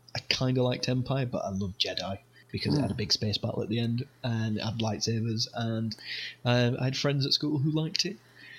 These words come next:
Speaker 1: Um, so I kinda got into it, and yeah, I kinda, as I got older, I got more into movies, and a lot of, a lot of the stuff with that say Lucasfilm has done is on those videos. So there was the nineteen ninety-seven special edition videos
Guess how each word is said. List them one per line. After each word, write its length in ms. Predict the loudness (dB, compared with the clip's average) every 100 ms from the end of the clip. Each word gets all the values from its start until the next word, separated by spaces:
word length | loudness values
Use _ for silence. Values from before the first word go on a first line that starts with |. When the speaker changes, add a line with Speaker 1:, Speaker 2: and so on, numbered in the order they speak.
| -4
Speaker 1:
Um, 400 | 2 4 4 0 -6 -6 4
so 540 | 6 8 6 4 0 -6 _
I 60 | -4
kinda 240 | 0 2
got 180 | 2 2
into 340 | 4 4 4
it, 120 | 2 0
and 380 | -2 -2 -4 -8 -16 -20 -20 -18 -18 -2
yeah, 300 | 4 6 6
I 80 | 2
kinda, 240 | 4 4
as 200 | 6 4
I 40 | 2
got 140 | 2
older, 320 | 0 0 0
I 40 | 0
got 140 | -2
more 160 | -6 -4
into 180 | -2 0
movies, 560 | 0 0 -2 -2 -2 -4
and 100 | -10 -8
a 60 | -2
lot 160 | 0 0
of, 120 | -4
a 720 | -6 -12 -16 -18 -16 -18 -4 0
lot 40 |
of 60 | 8
the 60 |
stuff 360 | 8 8 2 0
with 400 | 2 2 0 -6 -6 -12 _ _ -20 -4
that 240 | -4 -4 -8 _ _ _ _
say 220 | 2 2 2
Lucasfilm 580 | 2 2 6 4 4 0
has 120 | 0
done 500 | 0 2 2 0 -2
is 320 | 0 2 0 -2 -6
on 140 | 0 4
those 240 | 4 4
videos. 420 | 2 2 2 4
So 140 | 4 4
there 100 | 0
was 100 | -2
the 60 | -2
nineteen 280 | 0 0
ninety-seven 460 | -2 4 6 6 4
special 360 | 2 4 0 0
edition 300 | 0 0 0
videos 380 | -2 -2 0 -2